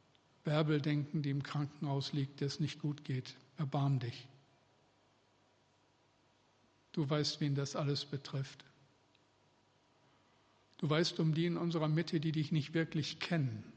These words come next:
Dann schenk ihnen das, was Peter erlebt hat. So eine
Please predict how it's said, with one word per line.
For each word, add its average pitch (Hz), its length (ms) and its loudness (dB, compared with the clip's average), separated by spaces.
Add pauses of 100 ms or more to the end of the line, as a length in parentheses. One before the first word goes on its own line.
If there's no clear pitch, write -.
(120)
Dann 143 180 -4
schenk 151 280 -2
ihnen 147 220 0
das, 139 260 -4
was 135 200 -4
Peter 160 360 0
erlebt 123 420 -8
hat. 127 220 -8 (1800)
So - 160 -6
eine 139 380 0